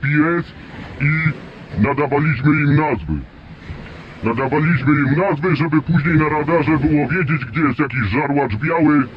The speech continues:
gdzie jest jakiś rekin młotowaty. A tutaj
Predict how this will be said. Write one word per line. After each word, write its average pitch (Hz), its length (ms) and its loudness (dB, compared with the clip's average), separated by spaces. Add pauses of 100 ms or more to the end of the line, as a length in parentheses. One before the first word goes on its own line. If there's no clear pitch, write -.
(380)
gdzie 104 160 0
jest 131 200 2
jakiś 131 400 -4 (180)
rekin 139 400 2
młotowaty. 147 560 2 (580)
A - 40 -2
tutaj 196 500 2